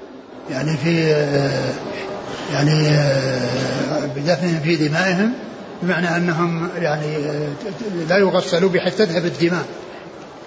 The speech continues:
لأن هذه علامة على شهادتهم في سبيل الله، ولهذا جاء اللون لون الدم والريح يأتي يوم القيامة، اللون لون الدم والريح ريح المسك، فيكون يعني هذه شهادة أو علامة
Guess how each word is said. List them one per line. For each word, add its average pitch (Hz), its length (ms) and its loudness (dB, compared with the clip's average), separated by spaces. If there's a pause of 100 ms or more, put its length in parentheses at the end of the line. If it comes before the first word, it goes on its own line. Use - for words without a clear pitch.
لأن 165 240 2
هذه 170 500 2
علامة 170 440 2 (960)
على 165 420 2 (140)
شهادتهم 165 520 2
في 156 140 2
سبيل 156 340 0
الله، 156 340 2 (880)
ولهذا 156 380 2
جاء 156 600 2
اللون 156 260 0
لون 151 180 2
الدم 170 320 2
والريح 165 300 2
يأتي 170 360 -2
يوم 165 160 4
القيامة، 170 540 2
اللون 170 260 4
لون 175 180 6
الدم 185 280 4
والريح 185 280 4
ريح 208 140 2
المسك، 196 340 4 (1200)
فيكون 170 400 4
يعني 160 140 2
هذه 156 440 2
شهادة 170 520 4 (880)
أو 165 120 6
علامة 170 480 4